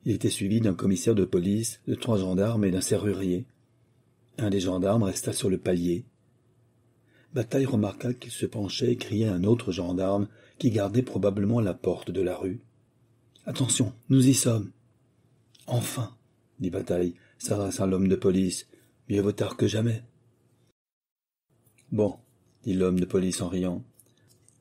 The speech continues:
J'avais pensé que près d'une jolie femme, vous ne vous endormiriez qu'à trois heures du matin, et j'avais encore une heure devant moi. »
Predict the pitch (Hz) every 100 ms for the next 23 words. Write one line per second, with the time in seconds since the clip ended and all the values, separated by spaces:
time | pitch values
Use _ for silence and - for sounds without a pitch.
0 | _ - - 139 139 151 135 202 - 120
1 | - 101 104 104 101 104 - 127 131 113
2 | - - _ 98 95 92 90 90 90 95
3 | 90 92 92 - - 101 87 87 90 90
4 | - 101 117 - _ _ - 127 120 123
5 | 117 123 113 110 98 87 82 87 90 87